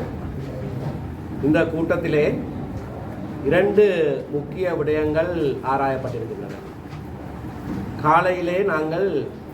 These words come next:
அ, கட்சிக்கு எதிராக தாக்கல் செய்யப்பட்டு இப்பொழுது திருவண்ணாமலை மாவட்ட நீதிமன்றத்திலே நிலுவையிலே இருக்கிற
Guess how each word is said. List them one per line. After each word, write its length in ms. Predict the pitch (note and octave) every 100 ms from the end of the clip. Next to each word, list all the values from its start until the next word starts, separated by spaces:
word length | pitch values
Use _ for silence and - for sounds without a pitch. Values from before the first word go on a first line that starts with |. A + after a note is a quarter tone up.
| - B2+ A#2+
அ, 160 | A#2+ A#2 D#3
கட்சிக்கு 360 | D3+ F#3+ F#3+
எதிராக 420 | E3 E3 D#3+ D#3
தாக்கல் 380 | D3+ D3 D3 D3+
செய்யப்பட்டு 760 | D3+ D3+ C#3+ D3 C#3 D#3 F#3 G#3+ - - - - - - - -
இப்பொழுது 680 | C3 D3+ D3+ D#3 E3 D#3+ C#3 A#2+ C#3
திருவண்ணாமலை 840 | C#3+ D#3 D#3 D3+ D3+ D3+ D3 C3+ A#2+
மாவட்ட 380 | C3+ D3 D3+
நீதிமன்றத்திலே 720 | C#3+ C#3+ C#3+ C#3 C3+ - D3+ D#3+
நிலுவையிலே 640 | C#3+ C#3 C#3+ C#3 C#3+ C#3
இருக்கிற 560 | C3 - C#3+ D3 -